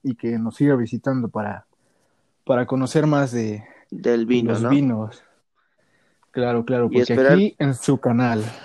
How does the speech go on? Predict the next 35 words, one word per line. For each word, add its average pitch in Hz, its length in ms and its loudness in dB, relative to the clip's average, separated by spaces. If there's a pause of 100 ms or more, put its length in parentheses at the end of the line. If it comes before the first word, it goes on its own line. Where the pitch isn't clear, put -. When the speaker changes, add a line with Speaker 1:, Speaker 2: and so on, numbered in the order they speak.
(200)
Speaker 1:
Vino 180 560 2
a 123 160 0
Aprender, 120 600 -8
sí, - 260 -8
cómo 135 260 -6
no. 110 240 -10 (680)
Speaker 2:
Su - 220 -2
canal, 147 460 0
nuestro 123 420 0
canal, 104 400 -2
¿no? 143 220 2 (1080)
Speaker 1:
Así 120 540 -2
es, 131 300 -8
pues, 127 400 -8 (200)
Misael, 147 560 2
muchas 156 360 2
gracias. 156 520 0
Speaker 2:
Osmar, 120 300 2
Speaker 1:
Nos 165 80 2
Speaker 2:
muchas 131 160 0
Speaker 1:
estamos 139 280 6
Speaker 2:
gracias 147 160 4
por 135 120 4
Speaker 1:
viendo. 165 160 6
Speaker 2:
invitarme. 160 480 2 (960)
Speaker 1:
No, 120 160 -6
Speaker 2:
No, 131 80 4
hasta 123 180 2
Speaker 1:
no, 123 60 4
Speaker 2:
el 123 60 0
Speaker 1:
no, - 20 -6
ya - 20 -2
Speaker 2:
próximo 131 520 4
Speaker 1:
sabe. 110 100 -4
Speaker 2:
podcast. - 680 0